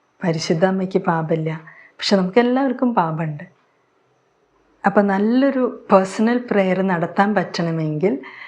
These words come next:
നമ്മൾ ദൈവം തന്നിട്ടുള്ള അനുഗ്രഹങ്ങൾ എപ്പോഴെപ്പോഴും ഓർത്തുകൊണ്ടിരിക്കണം. ദൈവത്തെ ഓർക്കണം, ദൈവത്തെ പറ്റി ഓർക്കണം, ദൈവം തന്നിട്ടുള്ള അനുഗ്രഹങ്ങളും ദാനങ്ങളും ഓർക്കണം. ദൈവോർമ്മ, ദൈവദാന ഓർമ്മ, അങ്ങനത്തെ ഒക്കെ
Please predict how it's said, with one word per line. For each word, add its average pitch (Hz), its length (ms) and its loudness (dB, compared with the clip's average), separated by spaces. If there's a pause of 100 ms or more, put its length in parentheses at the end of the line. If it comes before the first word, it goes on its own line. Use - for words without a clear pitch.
(480)
നമ്മൾ 185 280 2
ദൈവം 214 520 2
തന്നിട്ടുള്ള 190 460 0
അനുഗ്രഹങ്ങൾ 180 840 0
എപ്പോഴെപ്പോഴും 196 840 2
ഓർത്തുകൊണ്ടിരിക്കണം. 180 1000 0 (640)
ദൈവത്തെ 196 540 4
ഓർക്കണം, 175 800 -2
ദൈവത്തെ 190 440 2 (100)
പറ്റി 185 400 2
ഓർക്കണം, 165 640 -2 (440)
ദൈവം 202 400 4
തന്നിട്ടുള്ള 190 380 0
അനുഗ്രഹങ്ങളും 185 800 0
ദാനങ്ങളും 180 640 0
ഓർക്കണം. 160 640 -4 (840)
ദൈവോർമ്മ, 180 960 0
ദൈവദാന 175 1040 2
ഓർമ്മ, 170 680 -2
അങ്ങനത്തെ 247 640 2
ഒക്കെ 214 240 2